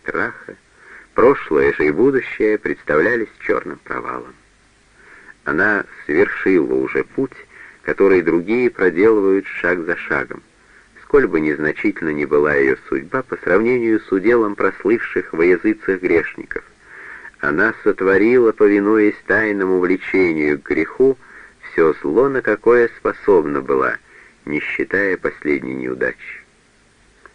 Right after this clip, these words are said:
С детских лет она стремилась к нему — и каждый новый неуспех лишь подстрекал её к новому вызову, ибо Мушетта любила зло.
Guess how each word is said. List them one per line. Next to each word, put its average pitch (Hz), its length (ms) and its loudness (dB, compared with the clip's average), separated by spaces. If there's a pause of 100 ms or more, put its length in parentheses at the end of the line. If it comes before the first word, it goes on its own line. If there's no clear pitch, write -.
(120)
С 67 260 -4
детских 120 680 0
лет 101 320 2
она 113 320 0
стремилась 101 640 0
к - 80 -8
нему — 117 380 0 (460)
и - 100 -4
каждый 90 560 2
новый 95 480 6
неуспех 92 680 0
лишь 87 240 2
подстрекал 113 720 2
её 104 160 4
к - 100 -10
новому 80 520 2
вызову, 60 500 -2 (580)
ибо 78 480 0
Мушетта 101 880 -2 (400)
любила 76 640 -2 (100)
зло. 60 300 -2